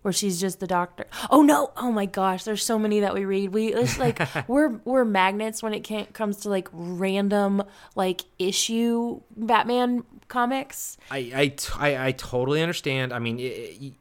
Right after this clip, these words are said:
Speaker 2: yes, it, there's so many. Yeah, I, I take for granted that, like, I just know what Batman the Killing Joke is, right? Like,
Speaker 1: Right.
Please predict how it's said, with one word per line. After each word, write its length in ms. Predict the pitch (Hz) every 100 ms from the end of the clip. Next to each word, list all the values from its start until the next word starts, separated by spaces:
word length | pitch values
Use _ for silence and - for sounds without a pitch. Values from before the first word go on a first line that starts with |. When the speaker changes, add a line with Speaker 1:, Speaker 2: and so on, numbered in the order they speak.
| 95
Speaker 2:
yes, 440 | 110 135 123 90 -
it, 200 | 123 113
there's 220 | 139 131
so 340 | - - 175 185
many. 920 | 165 147 143 147 160 160 156 151 139 - - - -
Yeah, 420 | 131 95 123 143
I, 80 | 151
I 40 | 170
take 240 | 208 -
for 140 | -
granted 800 | 147 127 131 143 139 139 120 104 - - 110
that, 360 | 123 120 117 -
like, 380 | 120 117 - -
I 160 | 117 127
just 320 | 127 127 -
know 560 | 120 120 123 123 120 120
what 460 | 113 113 120 95
Batman 320 | 123 117 120
the 80 | 113
Killing 380 | 107 120 117 107
Joke 320 | 98 107 98
is, 280 | 101 85 92
right? 180 | 104 104
Like, 200 | 185
Speaker 1:
Right. 80 | 85